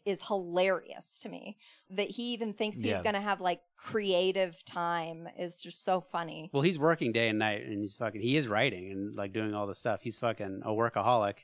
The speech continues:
Speaker 1: Oh,
Speaker 3: And
Speaker 1: I mean, clearly, it is not the normal
Speaker 3: there's a
Speaker 1: job of
Speaker 3: four-year-old
Speaker 1: w-, one
Speaker 3: Sofia Coppola
Speaker 1: person.
Speaker 3: there and
Speaker 1: Yeah.
Speaker 3: playing in the Philippine waters.
Speaker 1: And just, like, him
Speaker 3: <laughs>
Speaker 1: going from being, like,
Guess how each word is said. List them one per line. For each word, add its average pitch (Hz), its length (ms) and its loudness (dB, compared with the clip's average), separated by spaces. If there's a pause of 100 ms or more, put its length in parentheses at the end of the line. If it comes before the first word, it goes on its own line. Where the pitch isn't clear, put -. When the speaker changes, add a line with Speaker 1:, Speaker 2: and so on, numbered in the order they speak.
(100)
Speaker 1:
Oh, 214 280 4
Speaker 3:
And 107 260 -2
Speaker 1:
I 208 60 6
mean, 208 200 -4
clearly, 190 520 0
it 240 120 6
is 240 160 -2
not 196 420 2
the 190 100 -6
normal 185 720 -2
Speaker 3:
there's 123 100 -2
a 120 40 2
Speaker 1:
job 196 140 6
of 180 60 10
Speaker 3:
four-year-old 127 420 8
Speaker 1:
w-, 120 100 2
one 180 80 2
Speaker 3:
Sofia 127 380 4
Coppola 120 320 2
Speaker 1:
person. 104 160 2
Speaker 3:
there 104 200 4
and 110 300 -2
Speaker 1:
Yeah. 247 140 2
Speaker 3:
playing 113 160 4
in 110 100 -2
the 107 200 -2 (280)
Philippine 113 360 0
waters. 117 580 2
Speaker 1:
And 233 240 2
just, 226 260 0
like, 208 360 4
him 285 260 2
Speaker 3:
<laughs> 247 240 8
Speaker 1:
going 247 160 2
from 214 260 0
being, 214 300 -2
like, 190 260 4